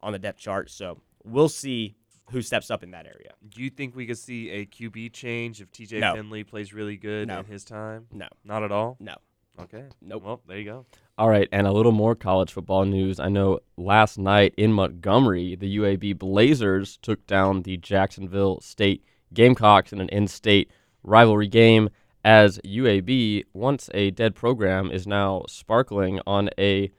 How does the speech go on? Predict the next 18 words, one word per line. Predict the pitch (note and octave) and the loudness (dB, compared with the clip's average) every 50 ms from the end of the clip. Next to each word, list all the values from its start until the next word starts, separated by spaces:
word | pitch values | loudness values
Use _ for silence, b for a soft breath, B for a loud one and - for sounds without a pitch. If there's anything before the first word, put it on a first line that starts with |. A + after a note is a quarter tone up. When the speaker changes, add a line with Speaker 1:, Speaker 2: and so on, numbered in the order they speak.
| _ _ _ _ _ _ _ - | _ _ _ _ _ _ _ 0
Speaker 3:
Wednesday | G2 A#2+ C3 - C3+ | 0 0 2 2 0
night | C3 C3+ B2+ - | -2 -2 -2 -2
showcase | - B2+ D3 - - F#2+ E2+ F2+ - - | 0 -2 -2 0 0 -2 -2 -4 -6 -6
where | G2+ | -4
they | G#2 A2 | -2 0
opened | E2+ G#2+ G2+ A2+ G#2 G#2+ | 0 0 0 0 -2 -2
up | - | -2
the | - G2+ | -4 -8
season | - A2 A2 G#2+ G#2+ | -8 -8 -6 -6 -6
with | F#2+ F2+ | -6 -6
a | F#2 | -8
thirty-one | G2 - _ - B2 C3 C#3+ D3 D3 C#3 F2 G2 G2+ A2+ A#2 A#2 A#2+ A#2 | -8 -8 _ 0 2 2 2 2 -2 -6 -6 -4 0 2 2 2 2 -2
to | - G2+ | -4 -2
nothing | G#2 G#2+ G#2+ A2+ A2+ G#2 G2 | 0 0 2 0 0 -4 -4
drubbing | F2 F2+ F#2 F#2 G#2+ A2+ A#2+ G#2+ A2 G2+ F#2 F#2+ | -6 -12 -8 0 4 4 4 4 2 -4 -4 -4
of | - F#2 G#2 G2 F#2 | -2 -2 -2 -2 -2
the | G#2 | -8
Gamecocks. | F#2 G#2 G#2 G#2 G#2 G#2 - G2+ G2 F#2+ F#2 - - - - | -6 -2 0 0 0 -2 -2 0 2 2 2 0 -4 -14 -20